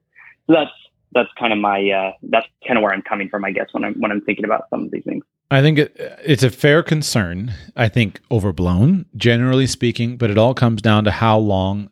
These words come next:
Speaker 2: are you dealing with the cash? How long have you had this much money sitting in your bank accounts?
Speaker 1: Uh, probably about, you know, two years.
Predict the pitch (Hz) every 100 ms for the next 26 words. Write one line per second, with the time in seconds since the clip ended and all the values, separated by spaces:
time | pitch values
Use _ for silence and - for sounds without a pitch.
0 | - 104 101 98 95 92 85 95 117 87
1 | 90 - 131 135 127 127 123 107 98 95
2 | 95 98 92 117 107 - 139 107 104 117
3 | - 107 101 - 104 98 87 90 - 98
4 | 92 87 85 82 - - - - - _
5 | _ _ _ _ _ _ _ _ _ _
6 | _ _ _ _ _ _ _ 151 139 131
7 | 131 - - 175 156 139 127 127 117 110
8 | 107 107 - _ _ _ _ _ 131 110
9 | 95 - - 131 107 98